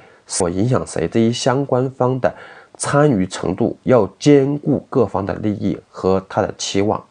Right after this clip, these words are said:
那么这十个知识领域的话，和五个阶段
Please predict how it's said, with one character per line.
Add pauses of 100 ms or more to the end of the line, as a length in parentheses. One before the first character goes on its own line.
(800)
那
么
这
十
个
知
识
领
域
的
话，
和
五
个 (120)
阶
段